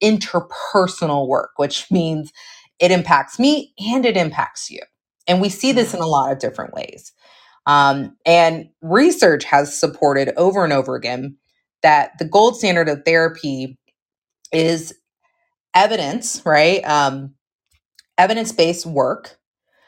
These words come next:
Speaker 1: clinical expertise, so my judgment as a therapist, and then the therapeutic alliance or relationship. You need all three of those really to see effective and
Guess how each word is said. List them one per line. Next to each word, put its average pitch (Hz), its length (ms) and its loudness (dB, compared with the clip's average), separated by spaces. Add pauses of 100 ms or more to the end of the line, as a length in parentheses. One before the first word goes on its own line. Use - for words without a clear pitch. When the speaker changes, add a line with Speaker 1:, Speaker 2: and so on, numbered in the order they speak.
(400)
Speaker 1:
clinical 220 680 2
expertise, 160 720 -2
so 147 100 0
my 156 460 0 (120)
judgment 147 680 0
as 160 340 2
a 139 120 -6
therapist, 120 720 -4 (120)
and 165 240 -4
then 165 380 -2
the 165 80 -4 (160)
therapeutic 190 640 0
alliance 139 560 -2
or 139 60 -8
relationship. - 720 -16 (420)
You 226 140 0
need 277 300 2 (160)
all 175 520 2 (260)
three 180 480 0
of 147 220 0
those - 540 -14 (360)
really 190 480 0
to 160 120 0
see 151 440 -6
effective 151 600 -2
and 147 160 -4